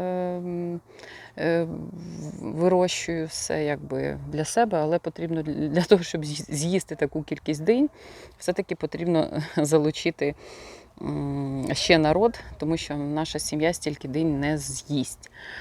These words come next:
Е, всім бажаю гарних урожаїв. Е, можливо, щось подобається в моїй технології вам на наступний рік.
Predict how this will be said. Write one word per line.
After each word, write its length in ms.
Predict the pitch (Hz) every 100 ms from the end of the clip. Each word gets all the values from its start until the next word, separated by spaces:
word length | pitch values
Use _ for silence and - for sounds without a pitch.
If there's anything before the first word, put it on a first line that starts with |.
| - - - - - 151
Е, 200 | 156 151
всім 360 | - 262 277
бажаю 720 | 202 175 190 190 190 170 160 147 - -
гарних 560 | 160 170 156 156 -
урожаїв. 640 | 139 151 151 170 190 233 262 -
Е, 300 | 175 180 180 180 - - - -
можливо, 340 | 165 208 214
щось 240 | - 160 -
подобається 580 | 160 165 151 147 - 147
в 20 |
моїй 280 | 151 196 247
технології 840 | 220 - 202 202 202 190 185 175
вам 340 | 170 170 175
на 100 | 175
наступний 540 | 175 - 180 165 170 160
рік. 300 | 165 -